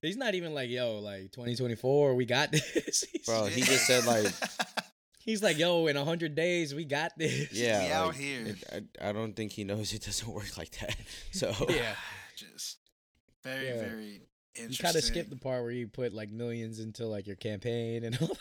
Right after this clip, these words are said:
Speaker 1: that.
Speaker 3: 'Cause does he, does he need that, though?
Speaker 2: I was about to
Speaker 3: 'Cause
Speaker 2: say
Speaker 3: Kanye.
Speaker 2: that. Him and Kim could just pull
Speaker 3: Does
Speaker 2: it
Speaker 3: he,
Speaker 2: out the
Speaker 3: does he need
Speaker 2: pocket
Speaker 3: it?
Speaker 2: and,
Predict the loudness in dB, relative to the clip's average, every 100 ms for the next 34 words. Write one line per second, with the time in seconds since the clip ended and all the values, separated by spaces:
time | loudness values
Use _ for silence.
0 | 4 4 -4 -10 -10 -8 -8 -10 _ _
1 | _ -10 -6 -2 -2 -2 0 -2 0 -4
2 | -4 -4 2 6 8 10 8 8 8 6
3 | 4 6 6 4 6 6 6 0 0 -4
4 | 2 6 8 6 4 4 4 4 0 -2
5 | -4 -6